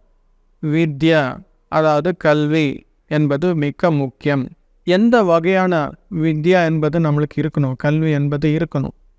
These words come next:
என்லைட்டன்மெண்ட்காக தியான வித்யா, தியான கல்வி என்பது மிக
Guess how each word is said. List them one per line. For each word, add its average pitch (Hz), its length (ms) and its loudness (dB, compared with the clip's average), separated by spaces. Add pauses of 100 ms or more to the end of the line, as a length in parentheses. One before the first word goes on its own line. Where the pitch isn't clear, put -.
(960)
என்லைட்டன்மெண்ட்காக 156 1160 0 (520)
தியான 170 640 0
வித்யா, 151 400 0 (160)
தியான 156 360 0 (120)
கல்வி 147 400 -2 (880)
என்பது 139 440 0 (420)
மிக 156 300 -2